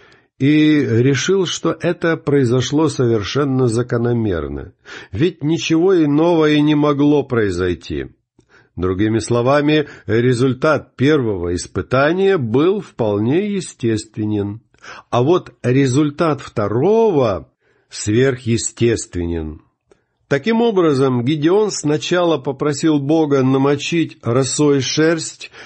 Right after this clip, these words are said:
а во второй раз он попросил Бога оставить шерсть сухой, а росой намочить землю. Как милостиво обошелся Бог с Гедеоном! Мы видим, как Бог постепенно обучает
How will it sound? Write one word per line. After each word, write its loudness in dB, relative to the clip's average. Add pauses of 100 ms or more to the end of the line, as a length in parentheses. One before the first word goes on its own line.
(120)
а 2
во 0
второй 0
раз 0
он 0
попросил 0
Бога 2
оставить -2
шерсть 0
сухой, 0 (240)
а 0
росой 0
намочить 0
землю. -2 (1080)
Как 0
милостиво 0
обошелся 0
Бог 0 (200)
с -2
Гедеоном! 0 (260)
Мы 2
видим, 0
как -4
Бог -2
постепенно -2
обучает 0